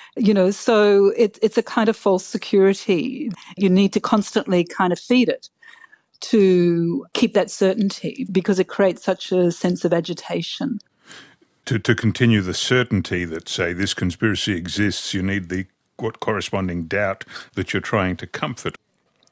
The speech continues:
Speaker 1: That's, yeah, that's what you keep, that's what keeps fueling you to stay engaged and become, and it becomes more, you know, there's more evidence, there's more, you know, further and further down the rabbit hole. So I think it is,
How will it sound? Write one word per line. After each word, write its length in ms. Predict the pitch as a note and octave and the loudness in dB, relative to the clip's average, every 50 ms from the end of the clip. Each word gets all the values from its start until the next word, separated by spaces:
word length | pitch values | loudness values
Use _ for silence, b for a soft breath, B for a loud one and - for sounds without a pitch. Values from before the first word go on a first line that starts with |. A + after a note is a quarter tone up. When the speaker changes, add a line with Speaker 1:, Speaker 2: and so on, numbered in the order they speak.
| _ _ - | _ _ -2
Speaker 1:
That's, 280 | A#3 G#3 G3 F3 - - | 2 2 2 2 0 0
yeah, 320 | A3 G#3+ G#3 F#3+ E3+ E3+ | 2 4 4 4 4 2
that's 320 | G3 F#3+ - G#3 G3 - - | 0 2 2 0 2 2 0
what 160 | G3+ - - | -2 -2 -4
you 80 | F#3+ | -6
keep, 280 | E3+ - - G#3 F#3+ - _ _ _ _ _ - | -10 -8 -6 -6 -6 -6 _ _ _ _ _ 0
that's 340 | G3 G3 - - - - | 0 0 0 -4 -10 -6
what 240 | - F#3+ - - - | -4 -4 -4 -4 -6
keeps 260 | - - F#3+ E3 - | -4 -4 -4 -4 -6
fueling 540 | - - - A#3+ C4 D4 C#4 A3 F3+ D#3+ D3+ | -10 -2 2 4 6 6 4 2 0 -2 -4
you 320 | D#3 D#3 D#3 E3 E3+ G3 - B B B B B B | -4 -4 -4 -6 -6 -8 -10 B B B B B B
to 140 | - - F#3 | -2 -2 -2
stay 300 | - - - F#3+ F3+ F3+ | 0 2 0 2 2 2
engaged 720 | E3+ D#3+ E3+ F#3 F#3+ F3+ E3+ D#3 E3 - F#3 F3+ - - - | 0 2 2 2 4 2 2 0 -4 -8 -10 -10 -12 -10 -4
and 220 | - G3 F3+ F3 E3 | 0 4 4 4 4
become, 460 | F3+ F3 - - - G3 F#3 F3+ - | 4 0 0 0 -2 0 0 0 0
and 140 | - G3+ F3+ | 0 2 2
it 80 | F3+ F3 | 2 0
becomes 560 | F#3 E3 - - - F#3+ F#3 F#3 E3+ D3+ - | -2 -4 -2 0 2 2 2 2 2 2 2
more, 340 | F3 F#3+ G#3+ A3+ A#3 A3 F#3+ | 4 4 6 6 6 4 4
you 160 | E3+ G#3+ G3+ | 4 4 2
know, 60 | F#3 | 2
there's 180 | D#3+ F#3+ F3+ D#3 | 2 2 2 2
more 240 | F3+ G#3 A3+ A3 G3 | 4 4 4 4 4
evidence, 460 | F3 E3+ E3+ D#3 D3+ - - - - | 2 0 -4 -10 -12 -16 -20 -16 -10
there's 260 | - F#3 F3+ E3 - | -6 -6 -6 -6 -8
more, 380 | F3+ F3 F3+ F#3 G3 G3+ G3+ G3 | -6 -2 0 2 4 4 2 2
you 120 | E3+ F#3+ E3+ | 0 -4 -4
know, 160 | D#3 E3+ F3 - B B B B | -4 -6 -8 -12 B B B B
further 380 | B - A3 G3 F#3 F3 F#3 F3 | B 0 2 4 4 2 0 -2
and 120 | E3+ E3 | -4 -2
further 280 | - - F3+ E3 E3+ E3+ | 0 0 0 2 0 -2
down 340 | E3 F3+ E3 D#3+ D#3+ D#3+ D#3+ | -2 0 0 2 2 0 0
the 80 | D#3+ | 0
rabbit 280 | D3+ D#3+ D#3 D#3 E3 E3 | 0 -2 -2 -2 -4 -4
hole. 220 | - F3 E3 F#3 | -4 -4 -4 -4
So 240 | - - - A3 G#3+ - | -4 0 0 2 2 2
I 120 | A#3+ B3+ | 2 2
think 280 | B3+ - D4+ D#4 - - | 2 4 2 2 4 2
it 140 | A#3 G3 G#3 | 2 2 4
is, 420 | G#3+ G3+ A3 A3+ G3 G3 - - | 4 6 6 4 2 -2 -10 -18